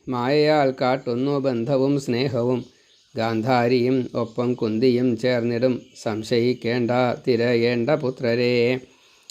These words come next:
ആ, ധൃതരാഷ്ട്രർ പറഞ്ഞു, "ഗാന്ധാരിയും കുന്തിയും, ആ, വിതുരനും അതേപോലെ ധൃതരാഷ്ട്രരും ഇനി തിരിച്ചു വരവുണ്ടാവില്ല. അവർ മുക്തരായി തീർന്നിരിക്കണു.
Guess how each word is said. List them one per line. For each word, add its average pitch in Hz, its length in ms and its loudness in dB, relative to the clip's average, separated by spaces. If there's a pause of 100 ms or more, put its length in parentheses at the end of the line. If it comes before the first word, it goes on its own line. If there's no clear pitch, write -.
(1300)
ആ, 117 200 -4
ധൃതരാഷ്ട്രർ 143 600 2
പറഞ്ഞു, 131 400 0 (880)
"ഗാന്ധാരിയും 135 580 2
കുന്തിയും, 120 480 -2 (440)
ആ, 117 400 -4 (560)
വിതുരനും 139 760 2 (120)
അതേപോലെ 117 560 -4 (120)
ധൃതരാഷ്ട്രരും 123 800 0 (440)
ഇനി 156 320 2
തിരിച്ചു 110 280 -2
വരവുണ്ടാവില്ല. 113 640 -2 (420)
അവർ 123 400 2 (400)
മുക്തരായി 135 480 2
തീർന്നിരിക്കണു. 113 720 -4